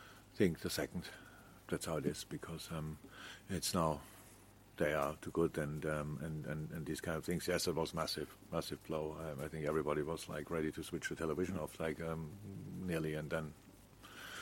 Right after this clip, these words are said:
all of a sudden, um, part two started,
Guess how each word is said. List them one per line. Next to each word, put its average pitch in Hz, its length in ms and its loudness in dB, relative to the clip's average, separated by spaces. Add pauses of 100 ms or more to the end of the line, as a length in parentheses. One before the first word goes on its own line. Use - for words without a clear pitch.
(340)
all 87 160 10
of 71 60 0
a 80 60 2
sudden, 80 300 4 (680)
um, 90 400 6 (220)
part 90 320 6
two 92 280 6 (200)
started, 98 560 4